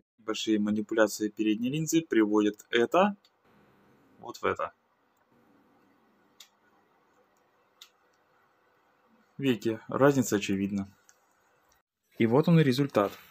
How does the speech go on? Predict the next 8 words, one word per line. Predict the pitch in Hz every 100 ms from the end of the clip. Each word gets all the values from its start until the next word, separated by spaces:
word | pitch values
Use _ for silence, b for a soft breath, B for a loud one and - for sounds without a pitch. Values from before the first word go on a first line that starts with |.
| _
Объектив | 113 131 160 135
уже | 113 110
полностью | 107 104 117 156
собран. | - 175 180 175 - _ _ _ -
Включаем | - 107 104 104 104 113 _ _ _ _ _ -
камеру | 143 165 170 165
ещё | 127 123 - 127
разочек. | 123 127 - - -